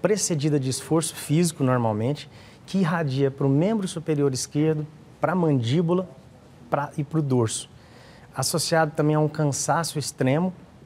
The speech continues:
e a falta de ar. Esses são sinais e sintomas clássicos que você pode estar, é, tendo alguma patologia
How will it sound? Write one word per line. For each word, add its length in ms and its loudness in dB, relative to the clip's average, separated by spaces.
e 560 2
a 80 0
falta 340 0
de 160 0
ar. 200 -2
Esses 220 0
são 160 -2
sinais 400 -2
e 60 -8
sintomas 420 -4
clássicos 800 -2
que 80 -2
você 220 0
pode 480 2
estar, 460 -2
é, 540 0
tendo 200 2
alguma 260 0
patologia 840 0